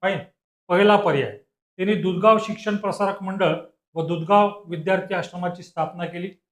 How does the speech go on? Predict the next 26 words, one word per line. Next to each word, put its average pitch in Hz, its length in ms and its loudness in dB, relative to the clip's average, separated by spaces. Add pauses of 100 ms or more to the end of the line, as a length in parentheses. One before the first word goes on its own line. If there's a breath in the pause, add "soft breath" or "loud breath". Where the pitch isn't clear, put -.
(240)
दोस्तांनो, 185 480 0 (380)
हे 170 80 0
विधान 180 380 0
अतिशय 190 400 -4
काय? 190 420 0 (200)
सत्य 196 420 -4
आहे. 170 240 0 (320)
फाईन. 175 180 0 (580)
नंतर 180 520 2
दुसरा 220 340 2
जो 220 340 4
पर्याय 196 360 2
आहे, 165 180 2 (400)
त्यांनी 208 220 -2
सातारा 202 640 2
येथे 190 340 -4
छत्रपती 202 800 -8 (340)
बोर्डिंग 165 460 4 (480)
आणि 175 220 2
सिल्वर 196 360 -2
ज्युबली 190 300 0
ट्रेनिंग 185 280 -4
कॉलेजची 180 340 -4
स्थापना 202 400 -8
केली. 151 340 -4 (320)
मित्रांनो, 190 760 -2